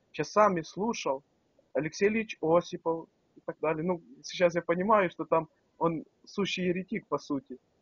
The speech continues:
Но сам изучал. И я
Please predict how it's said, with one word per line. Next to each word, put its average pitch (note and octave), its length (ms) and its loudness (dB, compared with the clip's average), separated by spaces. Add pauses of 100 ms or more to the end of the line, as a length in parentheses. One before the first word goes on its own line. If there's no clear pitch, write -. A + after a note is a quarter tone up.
(160)
Но D#3 460 2 (580)
сам G#3+ 420 4
изучал. G3 460 2
И D#3 80 -4
я G#3+ 260 4